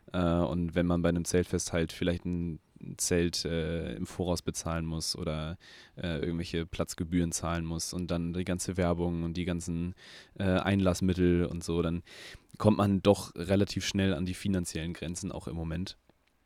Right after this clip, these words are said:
Deswegen ist, glaub ich, gerade im nächsten Jahr doch nochmal auch viel Sponsorenarbeit gefragt, äh, weil eben die Vorfinanzierungskosten von vielen einfach sich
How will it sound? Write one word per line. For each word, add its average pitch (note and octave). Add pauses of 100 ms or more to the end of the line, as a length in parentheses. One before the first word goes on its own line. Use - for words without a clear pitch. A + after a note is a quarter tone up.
(120)
Deswegen F#2
ist, -
glaub F2+
ich, F#2
gerade F#2
im F2+
nächsten G2
Jahr F#2+ (480)
doch F#2+
nochmal F#2+
auch D#2+
viel F#2
Sponsorenarbeit F2+
gefragt, E2+
äh, E2+ (540)
weil E2+
eben F2
die F2
Vorfinanzierungskosten E2+
von D#2+
vielen F2
einfach E2+
sich -